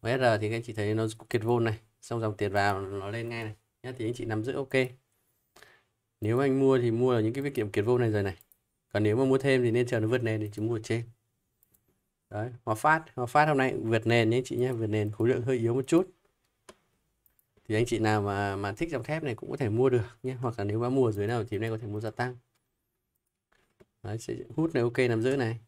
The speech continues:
Đấy. H H P này thì, à, đây vẫn là cổ phiếu kênh dưới nhé. Khối lượng thì có kiệt.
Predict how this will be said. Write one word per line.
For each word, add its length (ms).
Đấy. 200
H 80
H 140
P 40
này 420
thì, 200
à, 280
đây 100
vẫn 140
là 60
cổ 100
phiếu 180
kênh 200
dưới 360
nhé. 140
Khối 160
lượng 200
thì 100
có 180
kiệt. 280